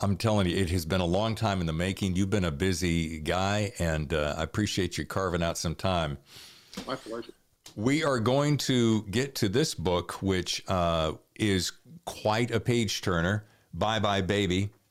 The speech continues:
Speaker 1: It is part of the Robert B. Parker series,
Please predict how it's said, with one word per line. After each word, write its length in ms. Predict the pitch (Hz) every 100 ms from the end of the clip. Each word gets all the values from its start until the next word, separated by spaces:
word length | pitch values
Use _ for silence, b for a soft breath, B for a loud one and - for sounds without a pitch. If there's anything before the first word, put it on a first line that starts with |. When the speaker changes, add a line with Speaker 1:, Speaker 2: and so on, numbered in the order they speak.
| -
Speaker 1:
It 140 | 95 90
is 160 | 87
part 260 | - 104 95
of 40 |
the 80 | 87
Robert 340 | 95 92 87
B. 100 | 87
Parker 520 | 85 98 98 - 76 -
series, 500 | - 80 73 85